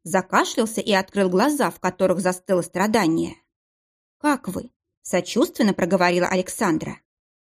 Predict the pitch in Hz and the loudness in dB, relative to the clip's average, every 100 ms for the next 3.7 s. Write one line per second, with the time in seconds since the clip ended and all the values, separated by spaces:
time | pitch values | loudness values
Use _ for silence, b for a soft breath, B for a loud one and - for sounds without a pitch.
0 | _ - - 208 208 247 254 180 170 160 | _ -20 -12 -4 2 4 4 2 0 -2
1 | - _ _ _ - 175 190 190 180 - | -6 _ _ _ -6 -2 0 2 2 0
2 | 175 170 359 - 247 170 190 180 175 180 | -4 0 0 0 -4 2 2 2 0 -2
3 | - 190 214 190 151 - - | -4 0 2 0 -2 -10 -16